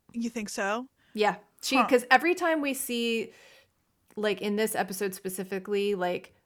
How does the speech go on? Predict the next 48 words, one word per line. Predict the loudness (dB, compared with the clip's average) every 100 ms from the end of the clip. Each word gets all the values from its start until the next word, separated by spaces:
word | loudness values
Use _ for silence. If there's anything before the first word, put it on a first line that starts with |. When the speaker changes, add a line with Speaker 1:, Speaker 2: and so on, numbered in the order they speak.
| _
Speaker 2:
but | -2 2
in | 4
others | 6 4 0 -2
as | -6
well, | 0 2 2 0
like, | -2 -6
when | -6 -6
Tai | -4 -2 0
is, | 0 -4 -10 _ _
something | -2 0 -2
supernatural | -4 -4 0 0 0 -2
or | -2
something | -4 -6 -6 -6
sort | -4
of | -4 -8 -8
otherworldly | -4 -4 -2 -2 -2
is | -2
happening, | -4 -4 -6 -8 -12 -20 -10
she | -4
seems | 0 0 2
to | 2
be |
just | 2 0 0 -2
waking | -4 -4 -2
up. | -4 -6 -20 _ _ _ -20 -8
Speaker 1:
Yeah, | 2 4 6
that's, | 6 4 0
that's | -6 -6
true, | -6 -4
but | -4 -4
her | -4
demeanor | -2 -2 0 0 0 0 0
is | -2 -4
usually | -4 -4 -4 -6
v-, | -6 -10 -4
uh, | -2 -2 -2 -4
a | -4
little | -2 0 -2 -2
different | -4 -4 -4 -6 -4
when | -6 -6 -10
it's | -10 -8 -8
Dark | -4 -2 -4 -10 _
Tai. | -8 -6 -8 -12 -20 0
But | 2
I |
guess | 4 2 2
maybe | 2
Speaker 2:
Yeah, | 6 6